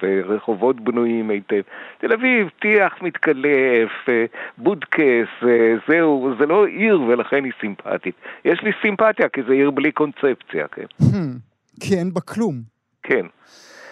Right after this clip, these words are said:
Speaker 1: אבל זה לא תל אביב של היום, כן,
Speaker 2: Hmm.
Speaker 1: עם כל ה-,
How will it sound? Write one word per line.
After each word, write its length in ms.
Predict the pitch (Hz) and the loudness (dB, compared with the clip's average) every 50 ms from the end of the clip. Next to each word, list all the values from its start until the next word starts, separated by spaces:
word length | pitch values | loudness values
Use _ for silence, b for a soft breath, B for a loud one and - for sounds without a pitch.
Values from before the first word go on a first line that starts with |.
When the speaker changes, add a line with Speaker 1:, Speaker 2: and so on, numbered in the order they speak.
| B B B | B B B
Speaker 1:
אבל 360 | - - 113 127 135 139 139 110 123 | -8 -2 2 2 4 4 2 2 2
זה 120 | 139 135 | 2 4
לא 140 | 139 147 147 | 4 2 2
תל 120 | - 170 156 | 2 0 0
אביב 200 | 151 143 160 151 - | 2 0 -2 -2 0
של 120 | - 156 156 | -2 0 0
היום, 360 | 165 175 180 160 139 104 90 | 2 2 2 2 0 0 -4
כן, 260 | - - 110 104 107 | -8 -6 -6 -4 -2
Speaker 2:
Hmm. 40 | 107 | -2
Speaker 1:
עם 100 | 107 117 | -4 -4
כל 260 | 113 - 113 104 104 | -4 -2 0 0 2
ה-, 160 | 110 107 98 | 2 0 0